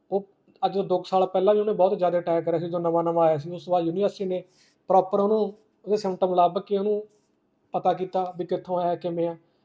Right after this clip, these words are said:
ਆਪਾਂ ਫਿਜ਼ੀ ਵਾਇਰਸ ਕਹਿ ਦਿੰਦੇ ਹਾਂ ਜਾਂ ਸਦਰਨ ਰਾਈਸ ਸਟ੍ਰੀਕ ਵਾਇਰਸ ਕਹਿ ਦਿੰਦੇ ਹਾਂ। ਤੇ ਜੇ ਆਪਾਂ ਅੱਜ ਗੱਲ ਕਰਦੇ ਹਾਂ ਵਾਇਰਸ ਦੀ, ਆਪਾਂ ਨੂੰ ਸਾਰਿਆਂ ਨੂੰ ਪਤਾ ਵੀ ਵਾਇਰਸ ਆ ਚੁੱਕੇ ਆ, ਆਪਾਂ ਹੱਲ ਕਰਦੇ ਹਾਂ। ਪਰ ਇੱਕ ਗੱਲ ਸੋਚਣ ਵਾਲੀ ਲੋੜ ਆ ਵੀ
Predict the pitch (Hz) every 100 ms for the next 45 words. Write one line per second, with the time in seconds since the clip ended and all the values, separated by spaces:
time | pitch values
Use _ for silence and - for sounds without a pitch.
0 | _ - 165 190 156 175 202 196 196 -
1 | 190 196 196 190 190 185 170 196 185 175
2 | 156 - 185 170 170 175 - 190 165 165
3 | - 180 185 175 165 165 _ _ _ _
4 | _ _ 185 170 160 185 - - 165 214
5 | 214 233 220 220 220 220 214 190 170 160
6 | 170 156 147 143 - - _ _ _ _
7 | _ - 202 214 233 233 226 254 226 214
8 | 226 190 196 - 240 190 185 185 202 190
9 | 202 170 175 175 170 170 180 233 233 226
10 | 226 220 214 214 214 214 196 185 190